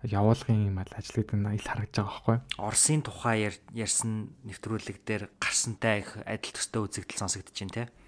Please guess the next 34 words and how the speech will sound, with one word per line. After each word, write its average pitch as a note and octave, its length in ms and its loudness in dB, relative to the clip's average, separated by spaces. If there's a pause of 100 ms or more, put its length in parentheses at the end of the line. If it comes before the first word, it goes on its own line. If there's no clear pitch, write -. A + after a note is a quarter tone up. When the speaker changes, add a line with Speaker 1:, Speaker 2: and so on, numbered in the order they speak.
(120)
Speaker 1:
Тийм, A2+ 520 10
тийм, A2 320 6
тийм, G#2+ 200 2
тийм, A2 240 4
тийм. G#2+ 200 0 (1120)
Дарангуйлагч B2 800 6
ямар A2 280 2 (200)
их - 120 -6
мэдл B2 200 8
гарахаар G#2+ 320 0
юу A#2 240 6
болдгоо G#2+ 400 0
гэдэг - 160 -6
харагдаад A#2+ 320 4
байна B2+ 160 6
л C3+ 120 -2
да, G2+ 120 4
ингээд G2 320 -4 (160)
давтагдаад. - 480 0 (720)
Тэгэд C3 120 2 (360)
одоо - 240 2
Америкийн C#3+ 480 8
шинэ C3+ 320 8
ерөнхийлөгч - 360 0 (200)
Байден, B2 400 8
Жо A2+ 160 6
Байден G#2+ 400 2
болохоор A2+ 240 2
энэ A#2 80 8
үйл G#2+ 160 2
явдлыг G#2 320 -2
бол - 120 -6 (600)
буруу A2+ 260 6
шагаад G#2 400 0